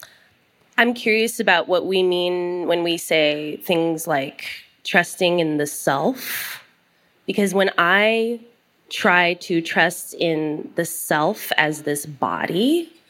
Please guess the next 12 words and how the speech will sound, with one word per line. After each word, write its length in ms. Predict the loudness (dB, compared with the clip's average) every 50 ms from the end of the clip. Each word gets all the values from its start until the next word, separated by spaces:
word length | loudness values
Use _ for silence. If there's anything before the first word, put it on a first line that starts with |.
| _ _ _ _ _ _ _ _ _ _ _ _ _ _ _ _ 2
I 200 | 2 4 4 2
feel 200 | 0 0 0 2
like 180 | 2 2 0 0
an 80 | -2 -2
instant 540 | 0 0 -2 -2 -2 -2 -4 -4 -4 -4 -4
failure. 600 | -4 -2 0 0 0 2 2 2 0 0 -2 -4 -8 -12 -16 _ _ _ _ _ _ _ _ _ _ _ _ _ _ _ _ _ _ _ _ _ _ _ _ _ _ _ -6
The 120 | -4 -2 -2
self 580 | -2 -2 2 4 4 4 4 2 -2 -10 -8 0 2
as 580 | 4 4 4 2 0 -4 -8 -10 -12 -12 -14 -16 _
Sarah, 840 | -14 -12 -2 0 2 2 4 4 4 4 2 0 0 -2 -4 -6 -10 -6
this 240 | -4 -4 -4 -4 -2
body, 720 | 0 0 0 0 0 -2 0 0 0 0 0 -2 -6